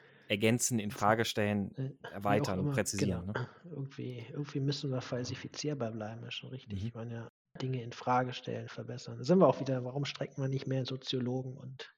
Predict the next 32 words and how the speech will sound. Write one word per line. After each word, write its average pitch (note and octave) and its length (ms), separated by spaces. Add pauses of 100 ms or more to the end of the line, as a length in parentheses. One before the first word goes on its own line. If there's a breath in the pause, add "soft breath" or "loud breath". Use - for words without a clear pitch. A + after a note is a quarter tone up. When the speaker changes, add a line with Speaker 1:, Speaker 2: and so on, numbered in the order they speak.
Speaker 2:
Softwaremenschen C3 880
<laughs> - 1000
in C#3+ 180
eine C3+ 300
Tagung? C#3 520 (480 loud breath)
Vielleicht - 280
ergänzt B2 420
sich - 180
das - 200
ganz C3 260
gut, C3+ 240
ja. - 140 (640 loud breath)
Aber C#3 140
auch C#3 120
genau C#3+ 240
den C#3+ 160
Gedanken, C#3 400
den C3 140
du C3+ 80
gerade C3 240
gesagt A#2+ 320
hast, C3 140
Sebastian, A#2+ 400
dass A#2 120
man B2 100
einfach A#2+ 200
in A#2+ 80
eine A2+ 80
andere B2+ 340
Abteilung A#2+ 560
geht A#2+ 300
oder A2 260